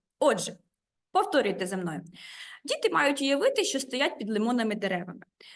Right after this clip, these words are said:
Ми витягуємо обидві руки і збираємо лимони. Ми їх рвемо, вони такі гарні, з-, великі, жовті.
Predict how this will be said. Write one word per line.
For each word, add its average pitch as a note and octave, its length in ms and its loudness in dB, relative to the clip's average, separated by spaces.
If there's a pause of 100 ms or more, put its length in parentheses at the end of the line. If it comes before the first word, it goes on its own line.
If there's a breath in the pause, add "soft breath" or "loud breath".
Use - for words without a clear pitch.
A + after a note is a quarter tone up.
(100)
Ми D#4 420 0
витягуємо B3+ 760 2
обидві A#3 440 -2
руки C4+ 300 -2
і C4+ 220 -2
збираємо A#3+ 880 4
лимони. A3 680 0
Ми A3 80 -4
їх A3 180 -6
рвемо, A3 520 0
вони G#3+ 180 0
такі G#3+ 240 -2
гарні, G#3+ 460 2
з-, G#3 140 -6
великі, A3 540 0
жовті. G#3+ 640 0